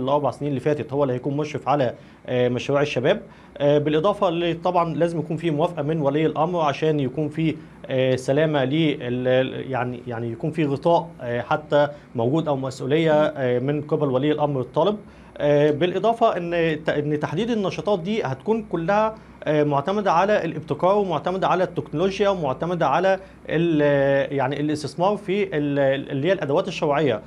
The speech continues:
لان احنا عندنا تخوف ان حاليًا الدوله انفقت المليارات على البنيه التحتيه، فاحنا محتاجين جيل جديد، آه، عنده فكر، آه، فكر استثماري، آه، فكر ان هو ازاي يكون عنده افكار ابتكاريه وخاصه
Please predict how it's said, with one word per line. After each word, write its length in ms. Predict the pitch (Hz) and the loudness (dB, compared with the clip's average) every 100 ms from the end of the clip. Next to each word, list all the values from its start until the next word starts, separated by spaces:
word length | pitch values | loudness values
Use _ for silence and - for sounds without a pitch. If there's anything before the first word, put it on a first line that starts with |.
| - - | -14 -14
لان 280 | - 139 147 | -4 -2 0
احنا 280 | 143 165 180 | -2 -2 -2
عندنا 300 | 156 151 214 | -4 -2 -4
تخوف 520 | 214 156 190 196 196 | -6 -2 0 0 -2
ان 440 | 151 139 135 135 - | -6 -4 -2 -2 -4
حاليًا 420 | - 139 170 202 - | -4 0 0 -2 -4
الدوله 640 | 135 127 131 131 185 196 | -4 0 2 2 0 -2
انفقت 380 | 135 - - - | -4 -6 -4 -4
المليارات 520 | 143 135 131 147 175 | -4 -2 2 2 2
على 160 | 127 147 | 0 -2
البنيه 280 | 117 170 | -4 -4
التحتيه، 480 | 175 175 - 170 202 - - - | -4 -8 -4 -2 -2 -4 -14 -8
فاحنا 360 | - 139 170 180 | -2 0 0 -2
محتاجين 540 | 165 165 147 190 220 | -4 -2 -2 -2 -4
جيل 200 | 165 202 | -2 -2
جديد، 320 | 156 147 196 190 - - - | -2 -2 -2 -4 -12 -20 -4
آه، 200 | 143 139 | 2 2
عنده 300 | 135 208 180 | 2 0 -2
فكر، 440 | - 202 - 175 143 | -2 -2 2 2 2
آه، 400 | 135 135 131 131 | 2 2 2 2
فكر 260 | 131 175 | -2 -4
استثماري، 720 | 165 156 - 165 196 202 196 185 | -4 -4 -2 0 0 0 -2 -2
آه، 220 | 143 139 | 0 0
فكر 380 | 135 180 175 156 | 0 -4 -2 -4
ان 140 | 143 | -2
هو 200 | 147 185 | 0 0
ازاي 540 | 185 143 113 160 196 196 - - | 0 -2 -4 0 0 -2 -10 -6
يكون 240 | 131 127 170 | -4 0 0
عنده 240 | 180 170 | 0 0
افكار 360 | 143 175 185 131 | -2 2 2 0
ابتكاريه 840 | - - 139 165 202 208 202 156 | -4 -2 0 2 2 2 0 -2
وخاصه 400 | 139 131 147 185 | -4 -2 -2 -2